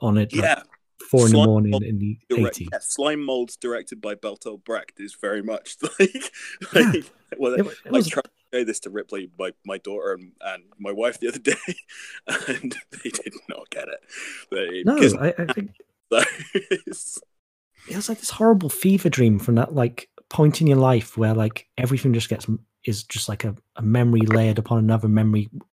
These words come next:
Speaker 1: layered upon something that could be a dream. And a big part of mine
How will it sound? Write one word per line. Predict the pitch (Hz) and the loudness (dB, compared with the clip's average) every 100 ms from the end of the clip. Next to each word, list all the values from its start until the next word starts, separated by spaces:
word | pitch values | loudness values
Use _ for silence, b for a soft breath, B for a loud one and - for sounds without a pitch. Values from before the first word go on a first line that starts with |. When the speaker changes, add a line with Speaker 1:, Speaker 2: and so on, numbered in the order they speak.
| _ _ | _ _
Speaker 1:
layered | 120 107 | -2 0
upon | 110 117 | -2 -4
something | - 123 113 | -2 -2 -2
that | 107 - | -4 -4
could | 135 | -2
be | 113 | 0
a | 104 | 0
dream. | - 113 127 135 B B B B | 0 2 2 0 B B B B
And | - 113 - _ - | -2 -2 -4 _ -14
a | 113 | 0
big | 147 147 | 2 2
part | - 123 131 | 0 0 2
of | 131 | 2
mine | 123 139 | 2 6